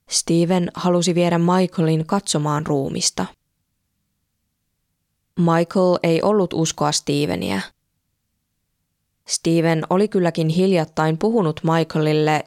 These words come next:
tyttöjen ja naisten sitomisesta, raiskaamisesta ja tappamisesta, mutta Michael oli tulkinnut puheet vaarattomiksi fantasioiksi. Hän ei ollut osannut kuvitella,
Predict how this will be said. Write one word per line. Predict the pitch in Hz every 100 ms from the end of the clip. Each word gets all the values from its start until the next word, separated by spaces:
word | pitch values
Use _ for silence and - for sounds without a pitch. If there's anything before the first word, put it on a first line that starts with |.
| -
tyttöjen | 208 - 160 151 151
ja | 151 156
naisten | 175 170 - 151 156
sitomisesta, | 170 - 151 151 - 165 - 151 - _ -
raiskaamisesta | 170 160 - 170 175 170 175 - - 165 -
ja | 160
tappamisesta, | 151 - - 185 185 190 - 196 - - - - -
mutta | 170 170
Michael | 160 165 175 - 175 175 -
oli | 165 160
tulkinnut | 170 165 170 160 160
puheet | - 175 170 156 147 - 175
vaarattomiksi | 190 175 156 - 143 - 165
fantasioiksi. | - 147 - - - 62 - - - 190 _ _ _ _ _ _ _ _ _ _ _ _ _ _ _
Hän | - 160 156 -
ei | 160
ollut | 165 160 160
osannut | 170 170 175 156
kuvitella, | - 170 165 156 151 151 156